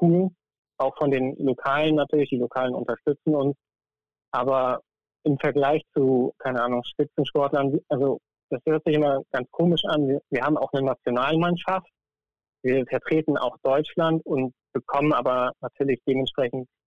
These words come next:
keine Förderung oder irgendwas. Aber einige Spieler von uns sind auch in der Nationalmannschaft tätig und je nachdem, wann das Turnier ist, wann die Weltmeisterschaft sind, schicken wir auch, versuchen wir auch jedes Mal, ähm, Spieler hinzuschicken. Aber Sponsoring ist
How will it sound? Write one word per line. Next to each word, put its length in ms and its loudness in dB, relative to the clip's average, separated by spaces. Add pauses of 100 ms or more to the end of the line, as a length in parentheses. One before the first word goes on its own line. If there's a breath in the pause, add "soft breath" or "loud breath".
(120)
keine 280 0
Förderung 500 0
oder 280 -2
irgendwas. 400 -2 (800)
Aber 340 0
einige 320 2
Spieler 360 2
von 180 -2
uns 160 -2
sind 160 -6
auch 200 -2
in 80 -2
der 100 -2
Nationalmannschaft 760 -2 (200)
tätig 500 0
und 480 -4
je 100 0
nachdem, 600 0 (240)
wann 180 0
das 160 2
Turnier 340 2
ist, 140 -2
wann 160 2
die 80 2
Weltmeisterschaft 800 -2
sind, 180 0 (140)
schicken 320 -2
wir 100 2
auch, 120 -2
versuchen 360 4
wir 100 4
auch 120 -2
jedes 240 2
Mal, 420 0
ähm, 220 -2
Spieler 300 0
hinzuschicken. 560 -2 (640)
Aber 320 0
Sponsoring 640 2
ist 180 -4